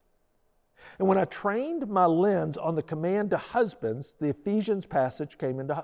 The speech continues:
focus." She said, "I had to look at both sides of it. When I realized that the lens for this teaching was a lens for the gospel itself, it started to make sense. If the message of Jesus is true, no one comes to the table with rights.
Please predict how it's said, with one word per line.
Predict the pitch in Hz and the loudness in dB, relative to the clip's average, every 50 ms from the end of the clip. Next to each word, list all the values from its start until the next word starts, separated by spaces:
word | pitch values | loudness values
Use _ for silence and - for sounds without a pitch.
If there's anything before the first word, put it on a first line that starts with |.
| - | -4
focus." | - 208 233 226 - 101 - - - | 0 0 0 0 -2 -6 -12 -14 -14
She | - - 156 | -12 -12 -4
said, | - 175 175 | -2 2 2
"I | 175 202 | 4 4
had | 240 247 | 4 2
to | 240 | 0
look | 226 247 240 - | 0 0 -2 -2
at | 185 156 | -2 0
both | 190 214 233 214 | 0 0 0 0
sides | - 190 202 254 247 - | 2 2 4 2 2 0
of | 151 92 90 | -4 -4 -6
it. | - - _ _ _ _ _ _ _ _ _ _ _ _ _ _ _ _ _ _ - - - - | -8 -14 _ _ _ _ _ _ _ _ _ _ _ _ _ _ _ _ _ _ -20 -20 -6 0
When | - 214 214 | 2 4 6
I | 208 | 6
realized | 196 190 214 277 294 269 247 196 | 6 6 6 6 6 6 6 6
that | 190 190 - | 4 4 4
the | - 170 | 4 2
lens | 165 175 214 262 320 226 | 6 6 6 6 4 2
for | - 214 | -2 0
this | 180 165 151 - | 0 0 0 -2
teaching | - - 226 247 254 - - 143 135 143 | -4 -6 -4 -4 -4 -4 -4 -6 -4 -2
was | 147 151 143 | -2 0 0
a | 151 147 | 2 2
lens | 147 160 196 214 226 | 2 2 0 0 -2
for | - - | -4 -4
the | - 131 | -4 -4
gospel | 120 135 139 156 160 - - - 139 | -2 -2 -2 -2 -4 -6 -6 -8 -8
itself, | - - - - 208 208 - - | -8 -8 -6 -4 -4 -4 -4 -6
it | 123 | -12
started | - - - 139 135 139 135 | -8 -4 -2 -2 -2 -2 -6
to | 139 | -8
make | 139 147 139 127 | -8 -8 -10 -10
sense. | - - 202 196 123 98 - _ _ _ _ _ - - - - | -12 -10 -10 -10 -10 -12 -16 _ _ _ _ _ -20 -8 -2 -2
If | 185 151 | 0 2
the | - 165 | 2 2
message | 151 151 165 196 233 226 - - 214 180 | 2 4 6 6 4 4 2 -2 -2 0
of | 196 156 127 | 0 -2 -2
Jesus | - - 208 240 254 214 208 156 - | -2 -2 -2 0 0 0 -2 -2 -2
is | 143 131 - | -4 -8 -10
true, | - - - 139 139 147 185 | -8 -6 -2 0 0 0 0
no | 175 147 151 170 190 247 | -2 -4 -2 -2 0 0
one | 330 320 240 180 | 0 0 -2 -2
comes | - - 156 139 - - | -4 -4 -6 -6 -8 -8
to | 147 127 | -8 -8
the | 117 120 | -8 -6
table | - 135 123 117 113 104 | -4 -2 -2 -2 -4 -6
with | 104 92 - | -8 -6 -4
rights. | 104 107 92 87 - _ _ | -4 -4 -4 -6 -10 _ _